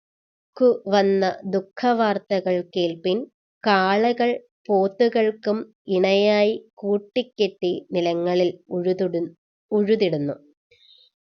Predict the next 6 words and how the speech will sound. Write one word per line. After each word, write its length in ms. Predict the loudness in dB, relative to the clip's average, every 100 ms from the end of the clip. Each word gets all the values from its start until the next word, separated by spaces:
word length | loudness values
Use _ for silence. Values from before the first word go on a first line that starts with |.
| _ -2
ഭക്ഷണം 560 | 2 2 2 2 4 2
കിട്ടുന്നില്ല, 640 | -2 0 2 2 2 2 2 0 -6 -2
വേലക്കൂലികൾ 920 | 2 4 2 0 -2 0 0 0 0 -2 -4
ഓർത്താൽ 540 | -2 -2 -2 -4 -2 -4 -4
ഒട്ടും 520 | -2 -2 -2 -2 -2 -6
സഹിപ്പതില്ല." 840 | -8 -4 -4 -6 -6 -4 -6 -10